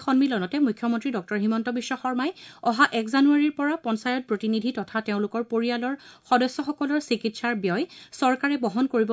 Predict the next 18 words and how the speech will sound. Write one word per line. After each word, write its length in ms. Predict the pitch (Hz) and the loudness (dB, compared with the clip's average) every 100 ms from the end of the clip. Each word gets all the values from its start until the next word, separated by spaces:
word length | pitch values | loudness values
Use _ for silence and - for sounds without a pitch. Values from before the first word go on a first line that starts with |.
| 220 | 0
বুলি 120 | 247 - | -2 -4
ঘোষণা 280 | 190 170 170 | -6 -4 -2
কৰে। 160 | 180 180 - - - - | 0 -2 -4 -20 -20 0
তেওঁ 140 | 285 320 | 4 4
লগতে 240 | 220 294 285 220 | 4 0 0 4
বৃন্দাবনী 460 | 226 233 254 269 254 202 | 4 2 2 2 0 -2
বস্ত্ৰ 280 | 196 - 254 - | -8 -6 -4 -4
অসমলৈ 460 | 208 - 247 254 277 226 | -6 -2 0 0 0 2
লৈ 120 | 202 208 | 2 2
অনাৰ 160 | 214 247 | -2 -2
সন্দৰ্ভতো 500 | 214 190 202 214 - 330 - - 220 | -4 -2 -2 -2 -4 -6 -6 -10 -2
গুৰুত্বপূৰ্ণ 500 | 254 254 269 277 285 285 | -2 -2 -4 0 2 2
মন্তব্য 300 | 175 180 175 175 | 0 -2 -4 -2
কৰে। 180 | 180 180 - _ - - - - | 0 0 -4 _ -20 -20 -8 6
কেন্দ্ৰীয় 320 | 294 302 359 | 8 8 6
গৃহমন্ত্ৰীগৰাকীয়ে 840 | 254 233 269 277 311 294 302 254 277 - | 4 4 4 4 0 0 -2 0 -2 0
শ্ৰীমন্ত 340 | 254 233 220 233 | 0 0 -2 -6
শংকৰদেৱ 360 | - 220 247 269 | -4 -2 -2 -4